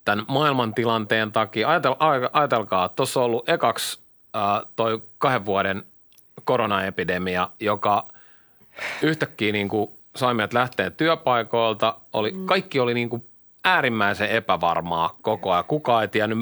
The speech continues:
Speaker 1: maailmassa yhtään, mitä tapahtuu. Jo sen aiheuttama,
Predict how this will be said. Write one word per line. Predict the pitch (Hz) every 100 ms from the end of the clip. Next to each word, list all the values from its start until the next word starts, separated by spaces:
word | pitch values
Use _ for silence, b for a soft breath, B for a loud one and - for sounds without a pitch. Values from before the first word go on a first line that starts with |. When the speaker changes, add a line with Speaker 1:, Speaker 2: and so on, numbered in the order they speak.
| -
Speaker 1:
maailmassa | 147 123 107 101 127
yhtään, | 120 - 90 92
mitä | 92 92
tapahtuu. | 104 98 92 - 90
Jo | 90 131 143 - B B B B B B
sen | - 147 135
aiheuttama, | 113 113 107 107 98 - 98 98 95 -